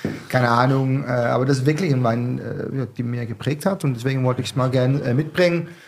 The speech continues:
und mit euch verkosten. Und noch, äh, ganz lieben Dank an Erik, mein Vater, dass er diese Flasche aus dem Keller noch rübergefahren hat nach Mainz.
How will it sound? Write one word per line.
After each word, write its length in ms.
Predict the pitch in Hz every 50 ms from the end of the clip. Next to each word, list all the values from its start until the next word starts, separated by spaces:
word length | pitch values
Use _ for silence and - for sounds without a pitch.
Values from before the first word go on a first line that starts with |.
| - - _ -
und 80 | 131
mit 120 | 135 131 143
euch 140 | 139 135 127
verkosten. 500 | - 127 - 147 147 143 - - 143 131
Und 60 | 123
noch, 180 | 120 117 110 -
äh, 340 | 117 120 117 117 117 113 113 117 - _
ganz 220 | - 117 117 117 127
lieben 180 | 127 123 123
Dank 200 | 120 123 120 -
an 100 | 120 120
Erik, 340 | 131 127 127 127 127 123 -
mein 120 | 117 110 107
Vater, 340 | - 117 113 117 - 117
dass 160 | 113 110 104 110
er 140 | 107 107
diese 220 | 107 113 107 110 104
Flasche 340 | - - 113 110 - 123 113
aus 80 | 107
dem 120 | 117 113 -
Keller 220 | - 120 123 120
noch 260 | 120 117 104 104 -
rübergefahren 560 | 135 135 139 156 143 139 - - 123 123 127 127
hat 120 | 127 -
nach 140 | 120 113 -
Mainz. 440 | 127 135 135 143 147 147 147 -